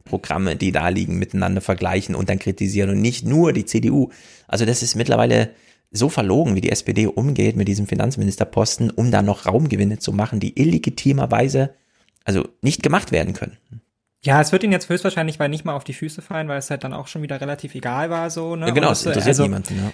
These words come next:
Speaker 2: das interessiert halt niemanden und es stimmt auch, also es ist ein wahnsinnig, äh, schwieriges Feld da auch. Man hatte ja super wenig Einblick in die Ministerien und wie dort
Speaker 1: Mhm.
Speaker 2: gearbeitet wird, ne? Und es ist ja immer zwischen quasi parteiischen Staatssekretären und unparteiischen Staatssekretären auch
Speaker 1: Ja.
Speaker 2: so ein bisschen das
Speaker 1: Genau.
Speaker 2: Gemetzel und so.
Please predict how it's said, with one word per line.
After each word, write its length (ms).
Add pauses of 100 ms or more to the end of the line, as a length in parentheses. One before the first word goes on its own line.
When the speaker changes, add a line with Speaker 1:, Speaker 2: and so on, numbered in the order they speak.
(160)
Speaker 2:
das 140
interessiert 380
halt 220
niemanden 500
und 160
es 60
stimmt 180
auch, 100
also 140
es 100
ist 140
ein 160
wahnsinnig, 840
äh, 280
schwieriges 540
Feld 380
da 160
auch. 160
Man 100
hatte 280
ja 140 (300)
super 320
wenig 240
Einblick 320
in 100
die 60
Ministerien 540
und 100
wie 80
dort 160
Speaker 1:
Mhm. 40
Speaker 2:
gearbeitet 520
wird, 160
ne? 160
Und 80
es 140
ist 100
ja 120
immer 240
zwischen 380
quasi 360
parteiischen 640
Staatssekretären 840
und 100
unparteiischen 640
Staatssekretären 800
auch 80
Speaker 1:
Ja. 80
Speaker 2:
so 80
ein 40
bisschen 280
das 140
Speaker 1:
Genau. 160
Speaker 2:
Gemetzel 260
und 120
so. 180